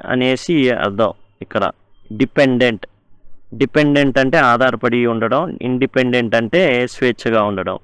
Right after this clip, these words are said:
తర్వాత ఫ్రేజల్ వెర్బ్స్ ఇవ్వడం జరిగిందండి పేజ్ నెంబర్ థర్టీ ఎయిట్లో. వాక్ ఇన్ అంటే లోపలికి నడవడం, వాకౌట్ అంటే బయటికి నడవడం,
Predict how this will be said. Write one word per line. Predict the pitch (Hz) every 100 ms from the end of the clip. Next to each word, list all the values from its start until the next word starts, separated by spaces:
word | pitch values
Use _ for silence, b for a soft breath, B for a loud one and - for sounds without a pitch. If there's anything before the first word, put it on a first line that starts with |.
| - - - - - -
తర్వాత | 170 175 190
ఫ్రేజల్ | 175 123 123 139 160
వెర్బ్స్ | 151 135 -
ఇవ్వడం | 127 120 117
జరిగిందండి | 107 110 107 107 135
పేజ్ | 127 104 104
నెంబర్ | 104 104 -
థర్టీ | 98 90
ఎయిట్లో. | 120 107 - 110 - - - _ - -
వాక్ | 110 123 135 147
ఇన్ | 135
అంటే | 123 120 156
లోపలికి | 120 113 117 123 113
నడవడం, | 113 104 107 107 113 - _ -
వాకౌట్ | 107 110 117 127 113 117
అంటే | 113
బయటికి | 147 120 107 104
నడవడం, | 101 92 90 90